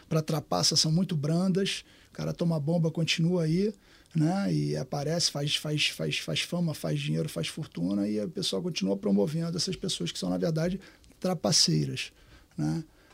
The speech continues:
É, então, eu, eu, eu, eu vou dizer que, é,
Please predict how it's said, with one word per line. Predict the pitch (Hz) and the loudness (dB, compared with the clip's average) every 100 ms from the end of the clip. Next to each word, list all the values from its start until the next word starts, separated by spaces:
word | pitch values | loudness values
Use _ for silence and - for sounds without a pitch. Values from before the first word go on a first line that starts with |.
| - 143 | -14 -8
É, | 139 143 143 143 143 | -6 -6 -6 -6 -4
então, | 165 - 160 180 196 | -4 -2 -2 0 0
eu, | 196 69 - | 0 0 0
eu, | 175 175 156 80 110 160 - - - - _ _ _ _ - - - - _ | -2 -2 -4 -6 -8 -10 -14 -20 -20 -20 _ _ _ _ -20 -20 -20 -20 _
eu, | 208 254 - 262 302 - | 0 2 0 -2 -10 -12
eu | 339 | -6
vou | 220 233 | 2 2
dizer | 202 214 | 4 4
que, | 220 247 240 247 - - _ _ _ - _ _ | 4 4 4 4 2 -6 _ _ _ -20 _ _
é, | 95 92 87 85 80 76 67 | 0 2 4 2 2 0 -4